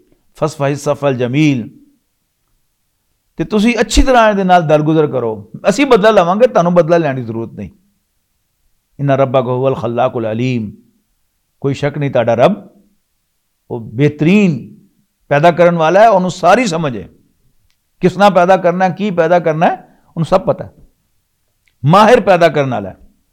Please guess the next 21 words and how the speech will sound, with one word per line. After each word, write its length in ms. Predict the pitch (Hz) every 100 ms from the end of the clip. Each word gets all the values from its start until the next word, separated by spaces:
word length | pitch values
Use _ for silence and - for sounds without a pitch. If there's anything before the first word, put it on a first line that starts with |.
| _ _ _ _ _ 143
وَلَقَدْ 340 | 147 143 151 110 - _ 131 139
آتَيْنَاكَ 420 | 143 135 131 127
سَبْعًا 380 | - 156 151 135
مِّنَ 120 | 127
الْمَثَانِي 580 | 123 120 - 135 143 131
وَالْقُرْآنَ 580 | 117 107 113 110 123 117
الْعَظِيمَ، 500 | 104 101 123 120 98 _ _ _ _ _ _ _ _ 147
ਅਸੀਂ 160 | 151 180
ਤੁਹਾਨੂੰ 560 | 175 175 226 226 - _ _ _ _ _ _
ਸੱਤ 480 | - - - 240 -
ਦਿੱਤੀਆਂ 360 | 190 190 214 226
ਦੁਹਰਾਈ 320 | 196 170 156
ਜਾਣ 200 | 180 165
ਵਾਲੀਆਂ, 400 | 147 131 117 98 _ _ _ _ _ _ _ _ _ _ _ _ 139
وَالْقُرْآنَ 480 | 180 147 143 143
الْعَظِيمَ، 500 | 151 131 123 147 160
ਤੇ 100 | 147
ਕੁਰਾਨ 440 | 147 135 127 139 139
ਅਜ਼ੀਮ 260 | 120 151
ਅਤਾ 180 | 139 120
ਕੀਤਾ। 500 | 117 110 135 262 -